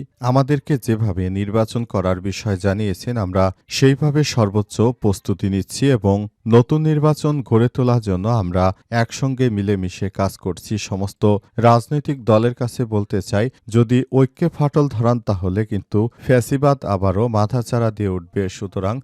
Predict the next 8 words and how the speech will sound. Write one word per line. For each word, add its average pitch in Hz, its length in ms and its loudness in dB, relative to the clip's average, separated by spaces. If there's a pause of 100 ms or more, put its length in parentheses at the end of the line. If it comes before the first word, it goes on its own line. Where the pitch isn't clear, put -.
(120)
আপনারা 147 420 4
নিজেরা 131 460 4
নিজেরা 147 360 4
হানাহানি 113 500 4
করলে 95 380 2
দেশের 101 380 2
মধ্যে 95 300 0 (120)
আরও 98 160 6